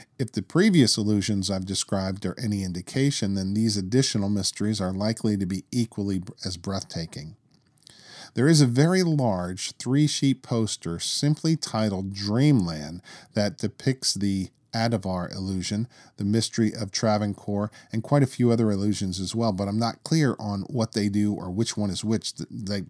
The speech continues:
all certainly look very magical. Several places have pointed out that Ernest Thorne was insanely jealous of his wife and wouldn't let anyone speak to her.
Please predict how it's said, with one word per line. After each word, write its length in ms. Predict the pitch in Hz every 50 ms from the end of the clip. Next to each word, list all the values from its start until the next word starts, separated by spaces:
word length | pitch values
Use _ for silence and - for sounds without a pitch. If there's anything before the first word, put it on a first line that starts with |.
| _ _ - _ _ -
all 320 | 101 98 107 113 101 101
certainly 360 | - - 117 90 65 92 92
look 220 | 92 92 90 - -
very 220 | 92 92 90 87
magical. 560 | 87 87 87 90 87 82 - - - 71 - - - - - - - - - - - - - _ _ _ _ _ _ _
Several 400 | - - 165 175 175 185 180 147
places 480 | - - 107 104 95 - - 120 - -
have 280 | 95 92 95 - - -
pointed 360 | - 107 101 95 92 85 85
out 320 | 85 92 101 120 - 165
that 240 | 123 95 85 - -
Ernest 380 | - 120 110 107 101 - - -
Thorne 320 | 101 92 95 101 110 113
was 220 | 101 98 101 101 -
insanely 1000 | - 190 127 117 120 120 - - - - 143 160 175 180 175 170 170 170 170 165 143
jealous 600 | 120 101 92 101 143 135 131 117 101 95 - -
of 220 | - - 113 101 -
his 200 | 107 95 95 104
wife 340 | 101 90 87 92 110 - - -
and 220 | 143 107 104 104
wouldn't 340 | 120 151 165 190 185 180 175
let 160 | 160 160 - -
anyone 440 | - 131 127 139 139 131 123 117
speak 360 | - - - - 135 139 - -
to 120 | - 92
her. 300 | - 98 87 76 - -